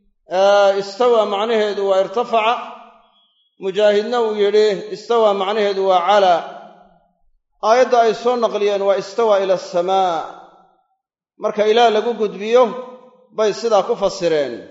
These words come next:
Marka labadu inaynay farqi kale lahayn, labada mid walba sidaa lagu fasirayo ayay daahir ku tahay.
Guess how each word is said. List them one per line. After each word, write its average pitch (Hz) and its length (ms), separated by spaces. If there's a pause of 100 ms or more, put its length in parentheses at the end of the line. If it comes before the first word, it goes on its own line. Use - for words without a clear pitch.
(160)
Marka 190 340
labadu 220 320
inaynay 214 220
farqi 214 320
kale 196 200
lahayn, 196 340
labada 196 360
mid 208 160
walba 190 420 (640)
sidaa 220 320
lagu 208 200
fasirayo 196 580
ayay 202 220
daahir 180 280
ku 175 80
tahay. 123 300